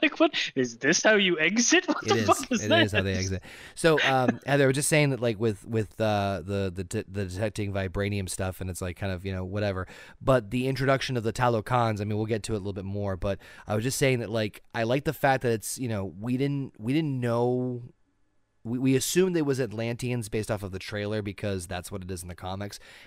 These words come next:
Speaker 2: And I'm glad that, one, it's not Atlanteans because, I mean, I know Wakanda's fake, but still. And the fact that it's, like, woven into Mayan Aztec,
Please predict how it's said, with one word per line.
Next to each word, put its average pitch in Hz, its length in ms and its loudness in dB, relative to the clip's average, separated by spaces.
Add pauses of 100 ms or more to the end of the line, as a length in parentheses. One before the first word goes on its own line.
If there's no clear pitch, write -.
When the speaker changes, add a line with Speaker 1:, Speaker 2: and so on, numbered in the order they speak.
Speaker 2:
And 110 100 -6
I'm 110 100 -6
glad 131 280 0
that, 113 140 -2
one, 123 240 -2
it's 107 140 -6
not 113 160 -2
Atlanteans 101 580 -6
because, 98 380 -6
I 92 60 -10
mean, 92 140 -8
I 92 60 -8
know 95 160 -6
Wakanda's 90 500 -8
fake, 90 280 -6
but - 180 -10
still. 90 300 -8 (340)
And 117 160 -2
the 110 60 -6
fact 123 240 -2
that 123 100 -2
it's, 113 220 -2
like, 110 260 -4 (260)
woven 123 520 0
into 113 520 -2
Mayan 110 540 -2
Aztec, 104 800 -6